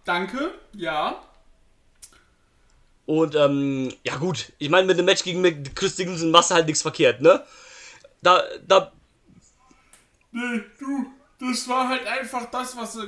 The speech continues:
Speaker 1: können, stumpfes Klatschen, vor allem Menders mehr als, also
Speaker 2: Ja.
Speaker 1: Dickinson kann halt auch mehr, aber, ne, da muss man
Speaker 2: Genau.
Speaker 1: einen, einen Nenner finden und das dann
Speaker 2: Genau,
Speaker 1: einfach
Speaker 2: dann auch,
Speaker 1: neun
Speaker 2: äh,
Speaker 1: Minuten
Speaker 2: wie
Speaker 1: auf
Speaker 2: gesagt,
Speaker 1: den
Speaker 2: neun
Speaker 1: Wummer
Speaker 2: Minuten
Speaker 1: hauen.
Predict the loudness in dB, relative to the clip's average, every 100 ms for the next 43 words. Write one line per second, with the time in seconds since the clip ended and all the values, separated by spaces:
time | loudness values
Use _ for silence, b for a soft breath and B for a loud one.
0 | -12 2 4 6 2 -8 -10 -8 -6 -6
1 | -8 -12 -4 -4 -4 -6 0 0 0 -4
2 | -6 -8 -8 -6 -6 -6 -6 -4 -4 -4
3 | -4 -2 0 -2 0 0 0 -2 0 0
4 | 0 -2 -2 0 4 2 2 -4 -6 -6
5 | -10 -20 _ _ _ _ -10 -8 -8 -10
6 | -4 -2 0 -2 -2 -4 -6 -12 -8 -6
7 | -4 -4 -6 -6 -8 -8 -6 -6 -2 -2
8 | -4 -8 -12 -12 -10 -8 -6 -6 2 4
9 | 4 4 2 2 2 4 4 4 0 0
10 | 2 0 4 6 6